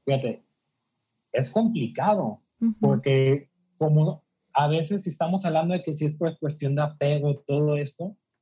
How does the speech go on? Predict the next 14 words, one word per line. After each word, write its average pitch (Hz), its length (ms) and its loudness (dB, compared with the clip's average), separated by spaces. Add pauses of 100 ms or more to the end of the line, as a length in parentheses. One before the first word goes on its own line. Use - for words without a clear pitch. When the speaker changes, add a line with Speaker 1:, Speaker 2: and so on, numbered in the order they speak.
(280)
Speaker 1:
si 143 120 -2
te 139 120 -4
fijas, 160 360 -4
como 156 200 -4
mucho 151 320 -2
es - 80 -8
una 190 220 -4
construcción 151 840 -8
que 165 80 -8
nosotros 151 500 -4
vamos 170 460 -2
llevando 143 480 0
a 151 160 -10
cabo 131 500 -4